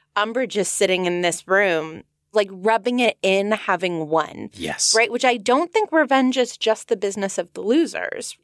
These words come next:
Speaker 2: Oh.
Speaker 1: Umbridge is in this moment feeling as though she has won, and she is rubbing it in McGonagall's face.
Speaker 2: Well, and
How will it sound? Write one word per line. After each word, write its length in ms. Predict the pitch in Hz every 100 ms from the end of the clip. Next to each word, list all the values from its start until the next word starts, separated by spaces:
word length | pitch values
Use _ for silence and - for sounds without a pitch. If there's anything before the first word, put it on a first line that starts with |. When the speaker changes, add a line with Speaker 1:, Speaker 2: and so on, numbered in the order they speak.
| -
Speaker 2:
Oh. 1040 | 110 113 123 127 127 127 120 110 95 82 -
Speaker 1:
Umbridge 340 | 226 262 330
is 120 | 247 226
in 160 | 226
this 180 | 220 190
moment 600 | 202 185 190 277 240 165 -
feeling 520 | - - 262 294 208 170
as 100 | 165
though 140 | 156
she 220 | 156 151
has 180 | 180 165
won, 520 | 165 139 - - 254 320 _ _ _ -
and 160 | 214 202
she 340 | - 240 254
is 240 | 180 156 -
rubbing 720 | - 165 175 175 175 175 190
it 160 | 196 190
in 220 | 170 170 165
McGonagall's 600 | 156 143 143 - - -
face. 520 | 175 - - - -
Speaker 2:
Well, 140 | 208 196
and 160 | 170